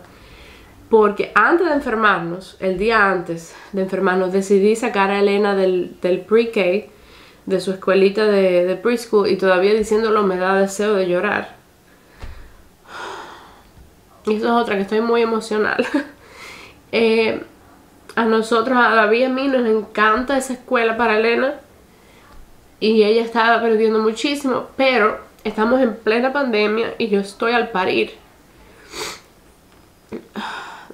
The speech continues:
Esto, esto es síntoma del embarazo. <laughs> Que lloro por cualquier cosa,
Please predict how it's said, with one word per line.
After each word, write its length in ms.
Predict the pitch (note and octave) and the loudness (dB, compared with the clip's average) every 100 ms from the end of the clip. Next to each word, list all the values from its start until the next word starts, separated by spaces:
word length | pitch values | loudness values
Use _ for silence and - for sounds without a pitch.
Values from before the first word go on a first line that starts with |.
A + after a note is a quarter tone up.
| - - A#3+ - - C#4+ - _ _ _ _ - - - - - - _ _ | -18 -10 -10 -10 -16 -18 -18 _ _ _ _ -20 -20 -18 -18 -20 -20 _ _
Esto, 320 | - G#3+ G#3+ - | -2 0 0 -2
esto 420 | G#3 A3 G#3+ A3 | 0 0 0 0
es 240 | G#3 G#3+ | 2 0
síntoma 760 | A3 - - - G3+ G#3 G#3+ G#3 | -2 -14 -6 0 0 0 -2 0
del 100 | G3 | 0
embarazo. 520 | F#3 F#3 F3+ F3 G3 A#3+ | 0 0 0 0 0 0
<laughs> 420 | G3+ - - C4+ - - - - - - | 0 -6 -14 -16 -18 -20 -20 -18 -16 -6
Que 100 | F3+ | -4
lloro 320 | F#3 G3+ A#3 | 0 0 0
por 140 | G#3+ - | -4 -4
cualquier 400 | F#3 E3+ F3+ - | -4 -2 -6 -4
cosa, 380 | F3 F3 F#3+ | -4 -4 -8